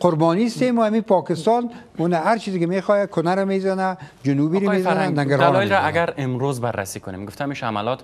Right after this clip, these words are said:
Speaker 2: تشدید یافته،
Speaker 1: بله.
Speaker 2: شدت بخشیده.
Speaker 1: باید
Speaker 2: حتی
Speaker 1: است.
Speaker 2: ش-، حتی شما شاهد بودین که یکی از مقام‌های امنیتی چند پیش گفتن که مقام‌های پاکستانی می‌گن که اگر، اگر به خواستایشان پاسخ مثبت داده نشه،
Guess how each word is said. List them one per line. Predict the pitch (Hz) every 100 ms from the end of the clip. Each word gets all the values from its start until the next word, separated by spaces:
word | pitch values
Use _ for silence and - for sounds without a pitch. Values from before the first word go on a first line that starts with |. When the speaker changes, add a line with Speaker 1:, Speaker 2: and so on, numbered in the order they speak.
| - - -
Speaker 2:
تشدید | 127 - - 135 107
یافته، | 87 - - - -
Speaker 1:
بله. | 110
Speaker 2:
شدت | 101 117 110
بخشیده. | 104 98 - 95 -
Speaker 1:
باید | 117 113
Speaker 2:
حتی | 180 -
Speaker 1:
است. | 120 151
Speaker 2:
ش-، | - - -
حتی | 127 156 139
شما | - 143 151
شاهد | 143 127 131 135
بودین | 139 139
که | 139
یکی | 131 139
از | 120
مقام‌های | 104 104 101 104 104
امنیتی | 107 104 101 -
چند | - 135 127
پیش | 123 131 123
گفتن | 135 - 135
که | 131 120 - - -
مقام‌های | 120 113 110 104 117 131
پاکستانی | 123 104 - - 123
می‌گن | 139 131
که | 127
اگر، | 113 143 147 - - -
اگر | 135 156
به | 127
خواستایشان | - 113 107 - 180 170 113 90 - - - -
پاسخ | 123 123 143
مثبت | 139 113 - 107 101
داده | 101 98 98
نشه، | -